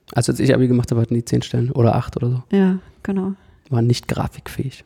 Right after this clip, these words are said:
Speaker 1: Ich
Speaker 2: Nee.
Speaker 1: hatte kein, grafikfähige Taschenrechner war nicht erlaubt bei uns im Abi.
Speaker 2: Nee, wir hatten die, in der Schule gab's welche, aber wir durften die im Abi nicht benutzen.
Speaker 1: Genau, das war diese Aufgaben, so, so, äh, plotte den Funktionsgraphen,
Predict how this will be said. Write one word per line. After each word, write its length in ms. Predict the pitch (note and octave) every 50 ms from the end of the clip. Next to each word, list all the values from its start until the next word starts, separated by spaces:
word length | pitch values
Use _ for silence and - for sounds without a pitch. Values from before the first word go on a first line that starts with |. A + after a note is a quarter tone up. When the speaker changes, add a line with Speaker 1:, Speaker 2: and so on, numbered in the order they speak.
| _ G#3+
Speaker 1:
Ich 0 |
Speaker 2:
Nee. 120 | F#3+ F#3+
Speaker 1:
hatte 160 | - - C3
kein, 200 | - - B2 A#2+
grafikfähige 760 | - A#2+ B2 - D3+ - - C#3 B2+ A#2+ B2 B2 A#2+ B2 B2+
Taschenrechner 400 | - C3 B2+ B2 A#2 A#2+ B2 B2
war 80 | B2 A#2+
nicht 140 | A#2+ -
erlaubt 300 | B2 A#2+ B2 C3+ C3 -
bei 80 | - -
uns 200 | C#3 C3 C3 -
im 80 | - -
Abi. 80 | G3+ G3+
Speaker 2:
Nee, 280 | F#3 G3 G3 G#3 G#3
wir 120 | G3 G3 G3
hatten 220 | G3+ - B3 A#3+
die, 280 | A3 G#3 G3 G3 - - - -
in 180 | G3 G3+ G3
der 80 | G3+ G3
Schule 280 | - - A3 A#3 B3+ A3+
gab's 260 | - - G#3 - -
welche, 320 | G#3 G3 G#3 - G#3+ G3+
aber 160 | - G3+ F#3+ F#3+
wir 80 | F#3+
durften 240 | - G3+ - - G3
die 60 | F#3+
im 60 | G#3 G3+
Abi 180 | G#3 G#3 G3
nicht 200 | G3 G3+ G3+ - -
benutzen. 420 | G#3 G#3 G#3 - - - G#3+ G3+
Speaker 1:
Genau, 80 | G3+ B2+
das 140 | C3 B2 -
war 100 | C3 B2+
diese 420 | C3 C3 C3 C3 C3 B2+ C#3 -
Aufgaben, 380 | - C#3+ - - C3+ C3+ C3+ C3+
so, 140 | C#3 C#3+
so, 220 | B2 C3+ C#3+ C#3 A#2
äh, 160 | F2+ C3+ C3+
plotte 320 | - - D3+ C#3+ - D3+
den 120 | C3+ C#3 C3+
Funktionsgraphen, 960 | - C#3+ C#3 - - D3+ D#3 - - D3 A2+ A#2+ C#3 D3 - - D3 C#3+